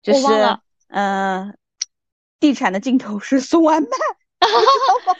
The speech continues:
Speaker 2: <laughs> 对的，啊，这个我还真，这个还，我还真不知道。
Speaker 1: 嗯。
Speaker 2: 但是我真的是，
Speaker 1: 对啊。
Speaker 2: 就是，这，我确实看到我朋友圈有几个做得很好的H R D，他们都去买保险了，并且做得非常好。
Speaker 1: 哎，我那个，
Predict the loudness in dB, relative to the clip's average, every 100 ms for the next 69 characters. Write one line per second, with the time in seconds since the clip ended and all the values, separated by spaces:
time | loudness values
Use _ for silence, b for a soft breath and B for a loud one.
0 | B _ 0 0 0 0 2 4 4 2
1 | 0 0 0 0 0 0 0 0 -2 -6
2 | -6 0 0 0 B B -6 -2 -2 -4
3 | -6 -10 -10 -8 -6 -4 -6 -8 -12 -8
4 | -8 -10 b _ -20 -20 _ -10 -4 -2
5 | -2 -6 -8 -10 -8 -4 -2 -4 -6 -6
6 | -6 -6 -8 -10 -8 -8 -10 -6 -6 -6
7 | -10 -6 -6 -6 -10 -10 -10 -8 -10 -10
8 | -12 -8 -8 -8 -8 -8 -8 -10 -18 -18
9 | B B -4 -2 -2 -2 -2 -2 -4 -6
10 | -6 -10 -10 _ _ _ _ _ _ _
11 | _ _ _ B B B -2 -2 -4 _
12 | -4 -4 -4 -4 -2 -2 -2 -6 -8 -10